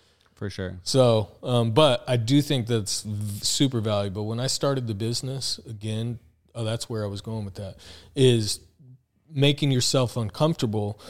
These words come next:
Speaker 2: <clears throat> I basically didn't watch T V. I, I had a focus, right? And nothing outside of that focus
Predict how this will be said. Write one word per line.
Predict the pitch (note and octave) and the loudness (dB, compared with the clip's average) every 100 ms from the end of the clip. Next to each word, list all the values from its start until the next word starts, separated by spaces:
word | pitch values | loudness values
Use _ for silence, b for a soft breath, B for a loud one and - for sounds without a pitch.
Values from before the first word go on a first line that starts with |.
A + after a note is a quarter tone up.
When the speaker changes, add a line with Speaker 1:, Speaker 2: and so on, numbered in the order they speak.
| B B B | B B B
Speaker 2:
<clears throat> | B _ _ - | B _ _ -2
I | D#3+ C3+ D3 | 0 4 6
basically | D#3+ D3+ - B2 B2+ A2+ G2+ G2 - | 8 6 4 -2 0 0 -2 -6 -4
didn't | B2+ G#2+ G2 | 0 0 -2
watch | G2 - - | -6 -6 -4
T | A2 G#2+ | -2 -2
V. | A2 D3 D3+ D#3 D#3 E3+ - _ _ | 4 4 6 2 -2 -8 -18 _ _
I, | - G2+ - | -4 -4 0
I | A2+ C#3+ | 0 2
had | D#3 D#3 A#2 G2 - _ - | 2 2 2 0 -8 _ -6
a | A2+ G2+ - | -4 -4 -8
focus, | - - - B2+ - - - - - - - - | -16 -6 6 6 6 0 -8 -4 -4 -6 -10 -6
right? | A2 A2+ - | -2 -2 -2
And | B2 A#2+ B2+ | -2 0 4
nothing | C#3 D3 - C#3 A#2+ - | 6 4 2 0 0 -2
outside | B2 A#2+ - C3+ A#2+ A2+ | -2 0 0 2 4 2
of | G#2 G2 | -2 -2
that | A2 A2+ - | 0 0 -2
focus | - A#2 A#2 D3+ D#3 - - | -2 -2 -2 -4 -4 -2 -4